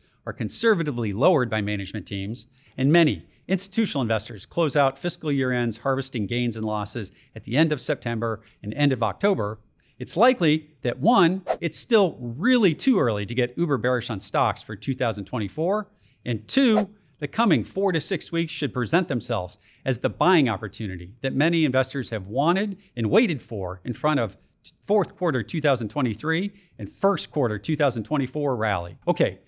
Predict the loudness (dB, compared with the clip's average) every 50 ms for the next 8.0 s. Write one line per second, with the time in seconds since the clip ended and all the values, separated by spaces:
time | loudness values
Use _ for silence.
0 | _ _ _ _ -6 -4 0 4 4 4 4 4 2 0 0 0 0 2 2 2
1 | 2 0 -2 -4 -4 -6 -6 -8 -4 -4 -4 -2 -2 -4 -2 0 0 0 0 0
2 | -2 0 0 0 0 0 0 0 -4 -8 -4 0 2 2 2 2 2 0 -2 -6
3 | -8 -10 -8 -6 -6 -6 -6 -8 -10 -10 -12 -16 _ _ _ _ -6 -4 -4 -2
4 | 0 0 2 2 2 2 4 4 4 2 0 -2 -4 -4 -4 -2 -2 -2 -4 -6
5 | -8 -6 -6 -6 -8 -8 -10 -6 -2 0 0 0 0 -2 -2 -2 -2 0 0 2
6 | 2 2 2 0 -4 _ _ _ _ _ _ _ _ -6 -6 -6 -6 _ 2 4
7 | 4 4 4 4 4 4 4 4 0 0 0 0 0 0 0 -2 -4 -6 -8 -8